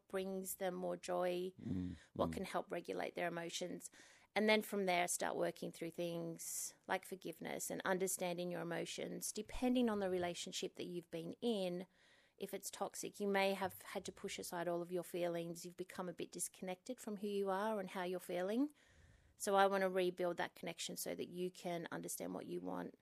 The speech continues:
Speaker 1: how situations make you feel. And then from there, you can start making the changes that you want in your life. So I think some people become a bit disconnected, disassociated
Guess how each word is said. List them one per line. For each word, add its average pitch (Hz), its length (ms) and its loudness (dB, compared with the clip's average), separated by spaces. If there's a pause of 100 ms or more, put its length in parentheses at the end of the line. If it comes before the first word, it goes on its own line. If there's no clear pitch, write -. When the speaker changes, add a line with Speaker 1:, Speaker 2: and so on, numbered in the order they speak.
Speaker 1:
how 175 220 0
situations 180 680 -6
make 170 200 -10
you 180 100 -10
feel. 196 480 2 (640)
And 226 120 2
then 233 140 4
from 220 180 -2
there, 202 120 6
you 196 160 2
can 196 160 -4
start 185 400 4 (360)
making 185 300 0
the 175 80 -2
changes 180 400 -6
that - 140 -8
you 170 120 -6
want 175 220 -6
in 180 140 -6
your 180 120 -4
life. - 520 -8 (800)
So 185 220 -2
I 180 60 0
think 196 220 -2
some 196 160 -4
people 185 200 -4
become 185 340 -4
a 180 60 -4
bit - 200 -10
disconnected, 208 640 -6
disassociated 214 1000 -6